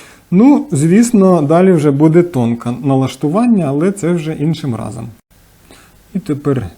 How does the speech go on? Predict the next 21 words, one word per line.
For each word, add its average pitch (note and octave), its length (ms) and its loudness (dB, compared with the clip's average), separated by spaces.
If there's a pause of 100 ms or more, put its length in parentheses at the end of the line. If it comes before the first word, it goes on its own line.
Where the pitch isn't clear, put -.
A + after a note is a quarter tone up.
(140)
трішечки C3 580 -4
пробіжимося A#2+ 800 -6
по A#2 160 -10
меню. E3+ 420 -2 (200)
Особливо B2+ 760 -4
важливо B2 460 -6
буде B2 300 -4
тим, A#2+ 360 -4 (300)
хто - 240 -10
боїться C3 500 -2
китайської A#2 680 -8
мови. F3 440 -2 (140)
Знову B2+ 500 -4
заходимо A2+ 680 -8 (180)
з A#2+ 100 -8
нашим, A#2 440 -6 (1000)
упс, D3 380 -8 (180)
набрав A#2+ 560 -6 (140)
не B2 260 -2
тією A#2+ 540 -4
мовою. B2 640 -6